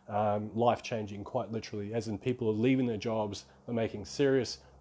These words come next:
proper, actual money. None of this bollocks stuff that I <laughs> talked about, you know, the copy and paste, the,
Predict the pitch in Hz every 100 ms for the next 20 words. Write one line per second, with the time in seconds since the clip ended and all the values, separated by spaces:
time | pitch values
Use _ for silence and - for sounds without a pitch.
0 | - - 143 123 120 107 104 117 120 123
1 | 107 113 107 107 135 139 - - 120 120
2 | - - - - - - - - - 120
3 | 117 127 110 - - 151 - 147 117 123
4 | 117 104 98 - 127 135 104 98 127 117
5 | - - 98